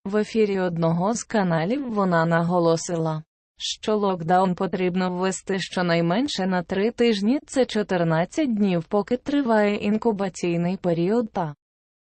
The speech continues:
ще додаткових сім днів. Нагадаємо, двадцять п'ятого листопада в уряді заявили, що про введення більш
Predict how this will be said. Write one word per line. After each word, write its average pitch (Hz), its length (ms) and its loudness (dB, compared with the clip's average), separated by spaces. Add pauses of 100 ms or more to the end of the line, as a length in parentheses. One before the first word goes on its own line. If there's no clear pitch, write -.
ще - 340 -2
додаткових 185 760 0
сім 185 340 -2
днів. 185 440 0 (180)
Нагадаємо, 175 960 0 (180)
двадцять 220 520 0
п'ятого 214 520 0
листопада 214 680 0
в 165 180 -4
уряді 180 400 0
заявили, 170 800 0 (340)
що - 300 -2
про - 200 -6
введення 180 680 0
більш 185 260 0